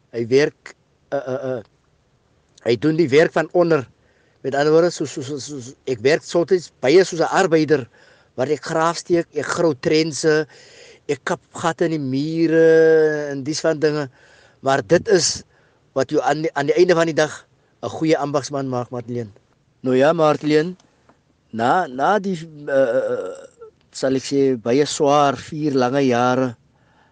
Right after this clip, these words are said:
as vakleerling, dan bespreek hulle die, die, die, die, eh, die maatskappy natuurlik vir my 'n plek by 'n,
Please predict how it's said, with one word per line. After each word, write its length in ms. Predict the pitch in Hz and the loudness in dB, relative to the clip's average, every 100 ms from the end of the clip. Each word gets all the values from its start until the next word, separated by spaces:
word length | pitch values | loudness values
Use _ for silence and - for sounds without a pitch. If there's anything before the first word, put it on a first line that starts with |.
| _ | _
as 160 | - 120 | -12 -8
vakleerling, 640 | - 143 131 131 127 123 113 _ _ _ _ _ _ _ _ _ _ _ _ _ - | -4 -4 0 0 0 -2 -6 _ _ _ _ _ _ _ _ _ _ _ _ _ -6
dan 180 | 123 | -4
bespreek 420 | 127 131 - 151 147 | -2 -6 -2 -2 2
hulle 260 | 151 151 | 0 0
die, 240 | 135 151 131 113 | 0 -2 -2 -4
die, 160 | 127 139 | -4 -2
die, 160 | 127 131 | 0 0
die, 280 | 131 131 | 2 2
eh, 120 | 127 123 _ _ _ _ _ _ _ _ _ _ _ | 2 0 _ _ _ _ _ _ _ _ _ _ _
die 100 | - | -6
maatskappy 460 | 123 117 - 135 156 | -2 -2 -4 -4 -2
natuurlik 360 | 143 139 151 151 | -2 -2 -2 -2
vir 120 | 160 | -2
my 180 | 147 143 | 0 0
'n 80 | 123 | -2
plek 240 | - 151 127 | -2 -2 0
by 80 | |
'n, 300 | 139 131 120 | 2 2 0